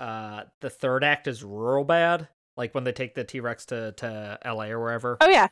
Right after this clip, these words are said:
Speaker 2: No, the first act is the strongest, and it's just downhill from there.
Speaker 1: Yeah, yeah.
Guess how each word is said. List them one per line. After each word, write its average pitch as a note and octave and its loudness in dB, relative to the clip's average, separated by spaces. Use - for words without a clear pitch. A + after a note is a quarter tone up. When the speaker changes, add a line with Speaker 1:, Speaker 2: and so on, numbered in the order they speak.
Speaker 2:
No, D#4 8
the D4+ 8
first F4+ 6
act F#4 6
is D#4 2
the B3 0
strongest, A#3 4
and G#3+ 2
it's G#3 0
just A3 4
downhill G3+ 4
from C3+ -4
there. G2+ -4
Speaker 1:
Yeah, A2 -6
yeah. G#2+ -10